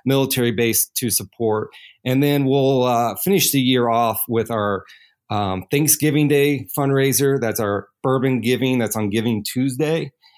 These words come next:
And we support, uh, food banks. Um, so we'll support five different, uh, food bank organizations,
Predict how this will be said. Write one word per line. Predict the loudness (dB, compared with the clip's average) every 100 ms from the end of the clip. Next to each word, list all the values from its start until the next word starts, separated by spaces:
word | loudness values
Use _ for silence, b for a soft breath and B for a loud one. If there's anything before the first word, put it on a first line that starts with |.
| b
And | 0
we | 2
support, | 4 2 0 0 0 -2 -2
uh, | 0 0 -2 -4
food | -2 0
banks. | 0 0 0 -2 -4 _ -20 _ -2
Um, | 0 0 0 0 -2 -2
so | -2 0
we'll | 0
support | 0 -2 -2 -2
five | -2 -2 -2
different, | -4 -4 -4 -2
uh, | -2 -2 -4
food | -2 -2
bank | 0 -2 -4 -4
organizations, | -4 -2 -2 -2 -2 0 -2 -2